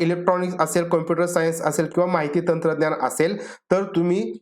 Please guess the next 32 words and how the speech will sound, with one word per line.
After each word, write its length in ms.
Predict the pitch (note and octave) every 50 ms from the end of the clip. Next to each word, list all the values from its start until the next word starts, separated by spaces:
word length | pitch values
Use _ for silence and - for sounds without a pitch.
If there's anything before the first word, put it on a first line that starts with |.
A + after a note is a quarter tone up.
| _ _ _ _ _ _ _ _ _ _ _ _ - - -
त्या 140 | F3+ F3+ F#3+
विषयामध्ये 640 | G#3 G3+ F3+ D#3+ - F3 E3 E3+ E3+ E3 D#3+ E3+ E3+
तुम्हाला 460 | E3+ E3+ D3+ D3+ D3+ D#3 E3 F3+ G3
किंवा 280 | G3+ - D#3 D#3+ E3
पदवीसह 560 | E3+ E3+ - E3+ E3+ E3+ F3+ F#3+ F3+ F#3+ F#3 F3+
तुम्हाला 340 | F3 F3 D#3 D#3 D#3 E3+
पंचेचाळीस 640 | F3 F3 - - F3 E3 E3 F3 E3 F3 F3 F3 F3 F3
टक्के 200 | F#3 E3 E3+ F3
ओपन 420 | F3 F3 E3 D#3 D#3 - E3+ E3+
आणि 220 | E3 D#3 D3 D3+ D#3+
चाळीस 320 | D#3+ - D3+ D3+ D3+ D3+ -
टक्के 200 | D3 C#3+ - D#3+
कॅटेगरीला 460 | D#3+ D3+ C#3+ - D#3 C#3+ D#3 D#3+ D#3+
मार्क 280 | D#3 D3 C#3+ C#3 -
असतील, 360 | C#3 C3+ C3+ - E3+ F3+ G3+ G3+ - -
तर 180 | - - _ E3+
तुम्ही 240 | E3 F3 F3 F#3 F#3
गणित 280 | F3 E3+ E3 E3 F3 E3+ F3
विषयाचे 340 | D#3+ D3+ D3 - D#3 C#3+ D#3
पा 140 | D3 E3 E3
पसंतीक्रम 640 | E3 E3+ C#3+ - D#3 C#3+ C#3+ D3+ - D3+ D3 D3
तुम्हाला 360 | D3 D3 C#3 C#3+ C#3+ C#3 C#3+ D3+
जनरेट 220 | D3+ E3+ F#3+ F#3
झाले 220 | E3 F3 E3+ E3+
असतील, 420 | E3 E3 E3 - F3+ G3 G#3 G#3 -
तर 200 | - _ _ D#3+
तुम्ही 240 | D#3 E3 D#3+ E3+ F3
त्याचे 180 | E3 D3 - E3
पसंतीक्रम 600 | - D3 C#3 - D3 C3 - D3 - D3+ C#3+ C#3
पा 140 | - E3+
द्यायचे 380 | E3 D3+ C#3 C3 B2+ B2 - D3+ D3 -
आहेत, 160 | C#3 D3